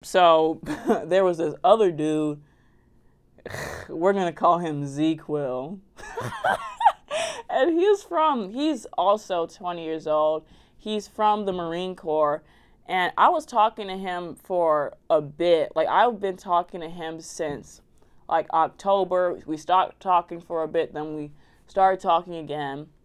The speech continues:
And we were going to go on a date before,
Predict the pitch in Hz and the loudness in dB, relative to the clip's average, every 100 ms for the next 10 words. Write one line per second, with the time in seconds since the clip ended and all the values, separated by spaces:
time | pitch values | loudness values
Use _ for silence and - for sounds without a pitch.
0 | _ _ _ _ _ - 180 196 214 190 | _ _ _ _ _ -12 -6 0 2 2
1 | 180 226 247 208 202 196 175 160 147 165 | 2 0 0 0 2 4 0 -6 -2 2
2 | 156 147 - - _ _ _ _ _ _ | 2 0 -6 -14 _ _ _ _ _ _
3 | _ _ - 180 - 196 190 180 165 160 | _ _ 0 0 0 0 4 6 8 6
4 | 151 | 4